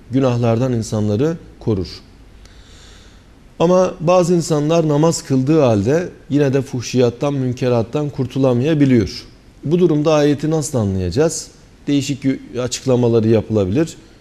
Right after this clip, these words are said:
Ama bunun en temelinde yer alan esaslardan biri şudur. Bir insan namazını kıldığı halde bu gibi fuhşiyattan, münkerattan kendini kurtaramamışsa demek ki kıldığı namaz kaliteli bir namaz değil.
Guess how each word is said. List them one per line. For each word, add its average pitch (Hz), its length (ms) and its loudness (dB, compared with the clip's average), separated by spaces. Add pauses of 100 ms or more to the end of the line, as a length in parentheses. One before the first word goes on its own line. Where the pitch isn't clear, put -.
(180)
Ama 139 240 -2
bunun 135 300 -2 (420)
en 151 160 2
temelinde 127 480 2
yer 131 180 6
alan 123 200 2
esaslardan 110 720 -2
biri 98 180 -2
şudur. 170 440 0 (340)
Bir 139 160 2
insan 123 360 -2 (360)
namazını 120 520 0
kıldığı 110 400 0
halde 92 460 -4 (440)
bu 135 60 0
gibi 135 520 2
fuhşiyattan, 120 680 -2
münkerattan 117 840 -2 (300)
kendini 120 360 -2
kurtaramamışsa 139 1040 0 (380)
demek 147 280 0
ki 110 140 -4
kıldığı 110 460 -2
namaz 131 440 -2 (300)
kaliteli 127 500 -2
bir 101 180 -2
namaz 95 360 -4
değil. 160 320 -2